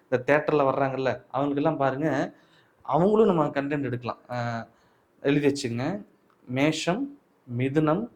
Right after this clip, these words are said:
சிம்மம், துலாம், தனுசு, கும்பம், ஒண்ணு, மூணு, அஞ்சு, ஏழு, ஒன்பது, பதினொன்னு லக்னமா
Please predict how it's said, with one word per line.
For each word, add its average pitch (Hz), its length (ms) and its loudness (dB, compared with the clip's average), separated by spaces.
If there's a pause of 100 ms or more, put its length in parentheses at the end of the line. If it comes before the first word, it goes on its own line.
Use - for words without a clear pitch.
(360)
சிம்மம், 165 560 2 (560)
துலாம், 143 480 2 (460)
தனுசு, 139 580 0 (580)
கும்பம், 131 340 4 (520)
ஒண்ணு, 175 240 6
மூணு, 165 220 6
அஞ்சு, 151 320 2
ஏழு, 156 280 6
ஒன்பது, 147 280 2
பதினொன்னு 139 340 -4
லக்னமா 143 420 -6